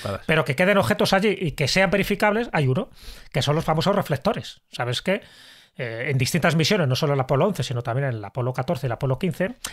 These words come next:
Speaker 2: fueron dejando allí como una especie de prismas, reflectores en forma de espejos, donde tú, desde la Tierra, desde cualquier observatorio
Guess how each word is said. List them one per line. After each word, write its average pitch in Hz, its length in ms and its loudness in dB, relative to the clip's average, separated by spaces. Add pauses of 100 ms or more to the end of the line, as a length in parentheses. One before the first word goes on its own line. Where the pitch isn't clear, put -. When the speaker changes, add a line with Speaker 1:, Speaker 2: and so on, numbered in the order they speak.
(160)
Speaker 2:
fueron 170 240 2
dejando 175 320 2
allí 175 140 0
como 143 140 -6
una 131 60 -2
especie 131 300 -4
de 120 100 -2
prismas, 185 500 -2 (840)
reflectores 147 640 0
en 123 80 -6
forma 143 220 0
de 131 80 2
espejos, - 400 -2 (500)
donde 220 400 2
tú, 190 400 0
desde 135 240 0
la 127 140 2
Tierra, 208 180 2
desde 135 160 2
cualquier 156 320 2
observatorio 185 760 4